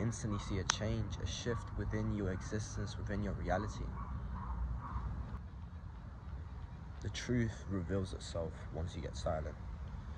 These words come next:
No one can deny that as we go along in this life, we can easily lose ourselves. Whether it's in distractions, whether it's in movies, T V shows,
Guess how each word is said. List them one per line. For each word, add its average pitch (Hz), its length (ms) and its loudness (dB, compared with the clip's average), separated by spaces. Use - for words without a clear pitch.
No 117 120 6
one 127 120 6
can 113 140 2
deny 90 440 2
that 87 200 6
as 104 200 8
we 104 120 6
go 98 220 8
along 92 200 6
in 90 80 4
this 90 180 2
life, 101 260 8
we 107 80 4
can 104 140 2
easily 101 360 4
lose 87 200 2
ourselves. - 480 -2
Whether 101 300 4
it's 92 160 2
in 95 80 2
distractions, 92 840 2
whether 87 160 2
it's - 140 0
in - 160 0
movies, 107 580 6
T 110 120 8
V 107 160 8
shows, 101 560 6